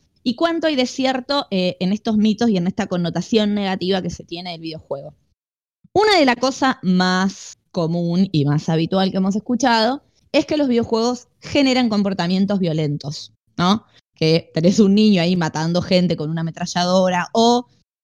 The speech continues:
me ha pasado con mi sobrino que me dice, está con-, muy concentrado y me dice, "Me estoy robando una moto porque la dejaron tirada". Bueno, ok, robate la moto.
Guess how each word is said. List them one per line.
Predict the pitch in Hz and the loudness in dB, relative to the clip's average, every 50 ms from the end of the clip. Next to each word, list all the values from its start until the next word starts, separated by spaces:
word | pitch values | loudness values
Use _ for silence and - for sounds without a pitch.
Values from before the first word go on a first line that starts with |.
| _ _ _ - | _ _ _ -6
me | 156 170 170 165 | -4 -2 -2 -2
ha | 170 | -2
pasado | 175 185 - - 208 202 196 190 | -4 -4 -4 -2 0 0 0 0
con | 175 170 165 | -2 -4 -4
mi | 170 180 175 | -4 -4 -4
sobrino | - 190 185 190 202 208 208 220 208 | -4 -2 0 0 2 2 0 0 -2
que | 190 175 | -4 -4
me | 170 175 | -6 -4
dice, | 180 180 165 - - 180 | -6 -6 -6 -4 -4 -4
está | 180 - 185 180 | -2 -2 -4 -6
con-, | - 185 180 - - | -6 -6 -10 -8 -8
muy | 185 185 196 202 | -6 -6 -6 -6
concentrado | - 180 175 175 - 185 175 165 196 196 196 208 220 | -8 -10 -10 -10 -12 -12 -8 -4 -2 0 2 2 2
y | 220 | 0
me | 196 | -2
dice, | 185 - 190 | -8 -12 -14
"Me | 185 | -4
estoy | - - 220 | 0 0 0
robando | 214 214 202 202 202 214 202 202 | 0 0 -2 -4 -4 -4 -6 -6
una | 190 185 180 | -6 -6 -8
moto | 190 214 - 220 | -10 -8 -8 -8
porque | 180 170 170 | -10 -10 -10
la | 170 165 | -10 -10
dejaron | 165 170 - 196 180 180 175 | -10 -8 -8 -8 -8 -8 -8
tirada". | - 180 175 170 160 151 - - _ _ _ _ _ _ _ - | -8 -8 -6 -6 -6 -8 -10 -16 _ _ _ _ _ _ _ -14
Bueno, | - 156 147 147 170 196 226 - _ _ _ _ _ | -10 -8 -6 -4 -4 -4 -6 -8 _ _ _ _ _
ok, | - 170 - - 156 160 151 | -20 -12 -6 -4 -2 -2 0
robate | 160 151 156 151 - 151 | 0 0 -2 -2 -2 -4
la | 156 151 | -6 -6
moto. | 160 151 151 - 151 - | -8 -8 -8 -10 -10 -12